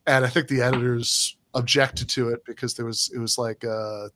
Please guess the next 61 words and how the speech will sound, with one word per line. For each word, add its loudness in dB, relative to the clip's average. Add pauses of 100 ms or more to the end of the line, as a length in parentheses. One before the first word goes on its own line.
there -2
was, 2
there -4
was 0
something 2
he'd -4
said -2
that -8
was, -6
like, -8
offensive -4
or -6
hurtful -6
to -4
religious -4
belief. 0 (540)
And 4
I 4
remember 2
Doug 0
making -6
the -8
point 0
at -16
the -20
time, 4
it's -4
like, -4
"Well, -4
this -6
really -2 (240)
proves 0
the -10
point, 0
doesn't -2
it?" -8
Right? -4
That's -4
like, -2
'cause -4 (340)
if -6
God 8
wasn't 2
dead, 4
right? -4
In -4
other -2
words, -4
if -8
this -8
sort -4
of, -10
like, -8
unifying -2
cultural -6
belief -8
in -12
God, 0
you -8
know, -6
wasn't, -6